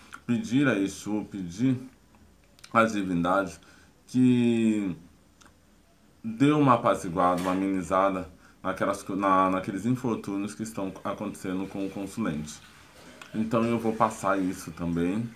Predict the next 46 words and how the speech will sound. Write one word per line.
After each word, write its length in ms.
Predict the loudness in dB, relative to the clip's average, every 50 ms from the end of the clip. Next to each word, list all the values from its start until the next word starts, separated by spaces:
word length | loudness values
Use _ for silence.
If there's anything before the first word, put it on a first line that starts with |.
| -16 -20 -20 -20 _ -10
é, 580 | -6 -4 -2 0 0 0 0 -2 -2 -2 -2 -4 -4
porque 220 | -6 -6 -4 -2 -4
eu 60 | -4
sempre, 340 | -2 -2 -2 0 0 -2 -2
quando 180 | -2 0 0
alguém 280 | 0 0 -2 -2 -2 -2
vem 180 | -2 -2 -4
jogar, 520 | -2 -4 -4 -2 2 2 4 4 4 2 2
vem 160 | 0 -2 -4
se 100 | -4 -6
consultar 440 | -6 -4 0 0 0 0 0 -2 -4
comigo, 500 | -4 -4 -6 -4 -2 0 -2 -2 -2 -6 -8 -12 -18 -20 -12 -6
eu 120 | -6 -6 -4
falo, 420 | -2 0 0 2 2 0 -2 -6 -12 -18 -20 -20 -14 -6
além 280 | -2 0 0 2 2 0
de 80 | 0 0
trazer 380 | 0 2 2 2 2 -2 -4
o 40 | -4
combinado, 720 | -4 -4 -4 -2 0 2 4 4 6 6 4 4 0 -2 -6 -12 -16 -8 -2
pra 120 | -2 0
que 80 | 0 0
a 40 | -2
pessoa 640 | -2 -4 -4 -4 -4 -2 0 4 4 4 4 2 -2 -14 -20 -16 -6
traga 300 | -2 2 2 2 2 0
o 100 | -2 -2
bi, 320 | -2 -4 -2 -2 0 0 0
o 60 | 0
orobô, 580 | 0 0 -2 -2 -2 -2 -2 -2 -2 -2 -4 -6 -8 -14 -20 -20 _ -20 -20 -20 -20 -20 -20 -20 -20 -20 -20 -20 -20 -18 -18 -14 -6
e 100 | -4 -2
assim 380 | -2 -2 -2 -6 -6 -4 -2 -2
nós 200 | -2 -2 -2 -2
vamos 220 | -4 -6 -6 -6
fazer 300 | -6 -6 -6 -4 -6 -6
ritual 640 | -4 -4 -4 -2 -2 0 2 2 4 4 2 0 -2
pra 320 | -4 -4 -2 -2 -2 -2
que, 240 | -4 -8 -12 -12 -12 -14 -20 -20 -20 -20 -20 -20 -20
se 200 | -20 -12 -4 0
ela 200 | 2 2 2 2
não 120 | 0 -2 -4
tiver 260 | -6 -4 -4 -4 -2
condições 480 | -2 -4 -8 -8 -6 -6 -6 -4 -2 0
ali 220 | 0 0 0 0
de 140 | -2 -4 -4
realizar 520 | -4 -4 -4 -2 -4 -2 -2 -2 -2 0 -2
o 100 | -2 -2
ebó, 400 | -2 0 2 2 2 2 0